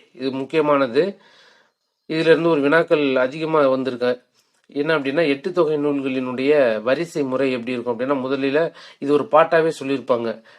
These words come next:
நற்றிணை, நல்ல குறுந்தொகை, ஐங்குறு நூறு, ஒத்த பதிற்று பத்து, ஓங்கு பரிபாடல், கற்றறிந்தோர் ஏத்தும் கலியோடு,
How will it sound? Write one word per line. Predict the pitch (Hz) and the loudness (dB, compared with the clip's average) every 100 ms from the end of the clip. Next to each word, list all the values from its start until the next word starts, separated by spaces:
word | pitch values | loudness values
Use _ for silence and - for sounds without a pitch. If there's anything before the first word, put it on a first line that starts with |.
| - | -10
நற்றிணை, | 131 135 - 160 143 135 143 - _ _ - | -2 -2 -4 -6 -2 0 -2 -6 _ _ -8
நல்ல | 131 139 156 | -4 -2 -2
குறுந்தொகை, | 147 - 143 156 143 123 135 139 - _ - - | -2 -2 -4 2 0 2 -4 -4 -10 _ -20 -10
ஐங்குறு | 123 147 170 156 147 135 | -2 0 0 -4 -4 -4
நூறு, | 127 135 143 135 139 143 - - | -2 0 0 0 -2 -4 -12 -8
ஒத்த | 123 - 175 156 | -8 0 2 4
பதிற்று | 143 139 143 165 | 2 -2 -8 -8
பத்து, | - 127 - 135 143 139 - - - | -4 -6 -4 -2 -2 -4 -16 -20 -6
ஓங்கு | 135 165 165 147 | 2 2 2 -2
பரிபாடல், | 143 135 147 143 131 135 143 143 - - - | 0 0 4 6 6 4 0 -4 -16 -14 -2
கற்றறிந்தோர் | 135 - 180 160 156 156 160 | -2 2 2 2 0 2 2
ஏத்தும் | 139 143 143 151 123 - _ | 4 0 0 -2 -2 -6 _
கலியோடு, | - 131 156 151 139 143 151 110 | -2 -2 0 2 2 2 0 -2